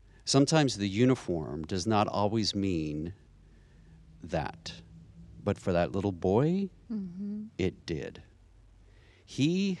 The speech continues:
Speaker 1: had a sense of God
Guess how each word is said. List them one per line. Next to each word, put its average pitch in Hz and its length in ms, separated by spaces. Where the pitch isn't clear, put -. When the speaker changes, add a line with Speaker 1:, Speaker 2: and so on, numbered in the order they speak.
Speaker 1:
had 110 540
a 85 140
sense - 680
of 85 200
God 82 520